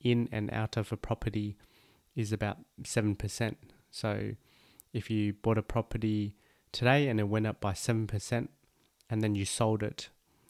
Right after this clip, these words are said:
you would only break even after the end of the, all that. So especially for Australian property with so much high transaction costs, such as stamp duty, it is very hard to get in and out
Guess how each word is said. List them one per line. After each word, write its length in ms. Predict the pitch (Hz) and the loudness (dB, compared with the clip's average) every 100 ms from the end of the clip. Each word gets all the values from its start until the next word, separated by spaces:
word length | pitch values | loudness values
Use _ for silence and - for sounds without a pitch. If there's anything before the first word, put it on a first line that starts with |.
| _ | _
you 120 | 117 | -2
would 140 | 107 107 | 0 2
only 360 | 107 104 101 - - _ _ _ | 2 2 -2 -6 -18 _ _ _
break 320 | - 110 98 - | 0 0 0 -4
even 400 | 113 107 104 92 - | -2 0 -2 -4 -8
after 340 | - 107 - 107 | -2 -2 -2 -4
the 100 | 101 | -2
end 180 | 107 104 | -2 -4
of 120 | - | -6
the, 80 | - - _ _ _ _ _ _ _ | -12 -14 _ _ _ _ _ _ _
all 180 | 113 107 | 2 2
that. 360 | 110 104 - - - _ _ _ | 2 -2 -2 -10 -12 _ _ _
So 400 | - 120 107 104 - | -6 0 0 0 -2
especially 580 | 113 - 123 113 - 117 | -8 -2 -2 -2 -2 -2
for 300 | 104 - 110 | -2 -4 -4
Australian 400 | 107 - 120 120 | -2 0 2 4
property 480 | 117 117 - 117 110 - - - _ _ | 2 -2 0 0 0 -8 -20 -20 _ _
with 180 | - 110 | -4 -4
so 140 | - 113 | 0 0
much 240 | 110 101 | 0 -4
high 220 | - 110 | -2 -2
transaction 580 | 104 - 107 113 104 113 | -2 -4 -2 -2 -4 -6
costs, 460 | - 120 107 - - _ - | -4 -4 -4 -6 -16 _ -8
such 280 | - 113 | -6 -4
as 80 | 107 | -4
stamp 300 | - 113 110 | -2 -2 -2
duty, 340 | - 113 156 - - - _ _ _ _ _ | 0 0 0 -4 -16 -20 _ _ _ _ _
it 100 | 113 | -4
is 160 | 113 98 | -2 0
very 540 | 113 107 104 104 104 - _ | 2 2 2 0 -4 -10 _
hard 360 | - - 110 107 | -12 -4 -2 -2
to 360 | - - - 120 | -4 -8 -6 -4
get 220 | - - | -2 -2
in 200 | 110 104 | -2 -2
and 200 | 107 104 | -2 -4
out 440 | 101 104 - - | -2 -4 -4 -10